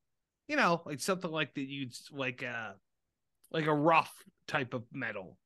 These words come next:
you know, like, uh, like a large bowl,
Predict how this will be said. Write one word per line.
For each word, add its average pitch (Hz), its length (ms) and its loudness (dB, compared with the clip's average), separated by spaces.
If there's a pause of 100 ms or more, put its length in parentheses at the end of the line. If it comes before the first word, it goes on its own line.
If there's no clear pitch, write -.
you 127 140 -4
know, 127 420 -4
like, 113 320 -8
uh, 110 320 -6 (360)
like 156 100 -2
a 151 60 2
large 180 440 8
bowl, 135 400 2